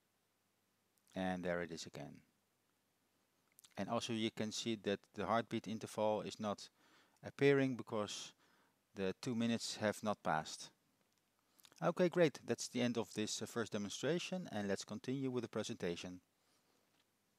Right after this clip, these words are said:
The settings to connect to different exchanges can be somewhat different for each exchange.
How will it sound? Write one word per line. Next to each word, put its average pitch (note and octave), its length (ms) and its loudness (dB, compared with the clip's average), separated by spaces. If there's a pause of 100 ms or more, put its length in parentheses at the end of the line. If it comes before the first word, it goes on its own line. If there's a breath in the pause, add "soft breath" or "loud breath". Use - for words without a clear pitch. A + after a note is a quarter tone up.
(1120)
The C#3 80 8
settings F#3+ 380 2
to - 120 -2
connect D3 300 2
to C3+ 100 -2
different C3 380 0
exchanges D#3+ 720 0
can C#3 200 0
be B2+ 100 -2
somewhat A2+ 400 -2
different C3+ 360 -2
for A#2 240 -2
each - 240 -2
exchange. F#2 540 -6